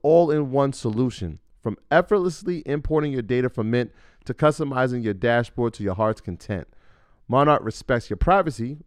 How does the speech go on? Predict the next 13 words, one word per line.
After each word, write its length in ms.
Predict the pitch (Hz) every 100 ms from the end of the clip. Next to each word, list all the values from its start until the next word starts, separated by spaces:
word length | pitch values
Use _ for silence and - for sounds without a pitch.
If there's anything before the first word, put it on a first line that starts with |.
| -
with 180 | 107
a 60 | 101
strict 520 | - - - 175 -
no 320 | 107 117 175 -
ads, 420 | 127 120 120 - -
no 280 | 101 131
data 320 | 147 139 131 123
selling 320 | - 117 107
policy. 560 | - 120 113 - 85 - _ _ - _ _ 123
This 260 | 156 175
is 280 | - 151 143
financial 680 | - - 131 151 147 - 147
management 580 | 131 131 120 117 120